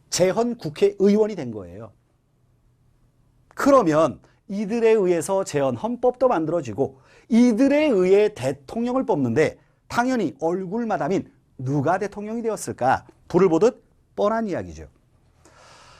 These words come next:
자, 팔월 십오 일 날 정부가 수립되었습니다. 초대 대통령 당연히 이승만입니다. 그리고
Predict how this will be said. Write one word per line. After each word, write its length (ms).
자, 220
팔월 340
십오 240
일 120
날 200
정부가 680
수립되었습니다. 1120
초대 240
대통령 680
당연히 480
이승만입니다. 760
그리고 460